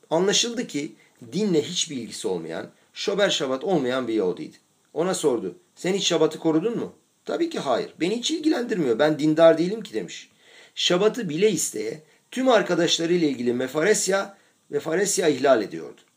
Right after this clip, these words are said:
Öyle bir adam şahit olmaya uygun biri değildir.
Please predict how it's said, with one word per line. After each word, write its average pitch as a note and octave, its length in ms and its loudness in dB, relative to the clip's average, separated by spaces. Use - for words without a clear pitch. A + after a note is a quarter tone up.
Öyle A#2+ 280 4
bir E3+ 60 8
adam A#2 280 2
şahit D3+ 460 2
olmaya B2+ 320 2
uygun B2+ 280 -2
biri C#3+ 160 -4
değildir. G#3+ 500 -8